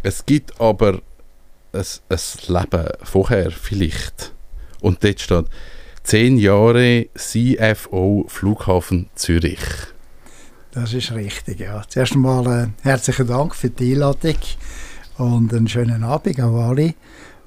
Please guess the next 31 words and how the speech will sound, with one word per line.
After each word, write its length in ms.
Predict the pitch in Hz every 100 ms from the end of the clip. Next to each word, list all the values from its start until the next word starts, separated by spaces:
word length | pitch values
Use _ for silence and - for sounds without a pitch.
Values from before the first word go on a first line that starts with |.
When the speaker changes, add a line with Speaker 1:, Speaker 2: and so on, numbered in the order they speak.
| -
Speaker 2:
Und 240 | 120 117
es 180 | 120 110
ist 260 | 143 147 -
so, 200 | 165 165
ich 200 | 139 -
han, 300 | 123 120 117
ähm, 400 | 117 120 117 117 107 101
ich 80 | -
bin 180 | 131 113
zehn 360 | - 127 123 127
Jahre 180 | 120 120
lang, 280 | 117 120 120
äh, 160 | 113
Finanzchef 720 | - 123 117 143 - 156 143 -
gsi 240 | 143 147
vom 220 | - 117
Flughafen 500 | - 117 117 107 117 -
Zürich. 380 | 131 127 180 226 - - - - - - -
Und, 560 | 123 123 120 113 107 120
äh, 260 | 120 120
vorher 520 | - 139 135 131 127 113
habe 160 | 123 120
ich 60 |
auch 260 | 120 143 143
am 100 | -
Flughafen 500 | 151 147 151 147 147
schon 180 | 147 143
gearbeitet. 480 | - 143 131 156 -
Fünf 320 | 131 123 -
Jahre 260 | 117 123 135
lang 340 | 135 127 120